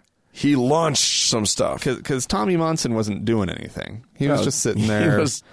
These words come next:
Speaker 1: delirious through the last
Speaker 2: <laughs>
Speaker 1: three years
Speaker 2: Yeah.
Speaker 1: of his, or more, more.
Speaker 2: So, some of the things that happened, and some of this will mean more or less to you,
Speaker 1: Hmm.
Speaker 2: depending on your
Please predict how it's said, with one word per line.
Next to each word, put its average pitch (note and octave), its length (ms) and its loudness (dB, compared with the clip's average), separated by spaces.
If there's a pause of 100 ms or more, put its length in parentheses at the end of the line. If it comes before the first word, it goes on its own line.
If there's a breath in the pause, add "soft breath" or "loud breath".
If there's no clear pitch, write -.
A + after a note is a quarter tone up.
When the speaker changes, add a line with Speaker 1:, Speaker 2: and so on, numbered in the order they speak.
Speaker 1:
delirious B2+ 680 2
through F#2+ 140 0
the F#2 160 0
last G#2 260 0
Speaker 2:
<laughs> - 20 -8
Speaker 1:
three G#2 240 0
years G2+ 280 0
Speaker 2:
Yeah. - 80 -2
Speaker 1:
of A2+ 60 -4
his, F#2+ 280 -10
or F#2+ 160 -4
more, G2+ 240 -2
more. G#2 440 -2 (380 soft breath)
Speaker 2:
So, A#2 520 0
some E3 220 0
of G3+ 60 2
the G3+ 120 2
things D3+ 300 -2
that - 100 -6
happened, B2 600 -6 (260)
and B2 460 -2
some D3+ 240 0
of D#3 80 2
this D3 200 -2
will C3+ 100 0
mean B2 400 -2 (220)
more C3+ 840 2 (680)
or A#2 160 2
less B2 420 2
to - 180 -4
you, F2+ 480 0
Speaker 1:
Hmm. F#2+ 260 -4 (180)
Speaker 2:
depending A2 420 0
on G2 300 0
your G2+ 460 0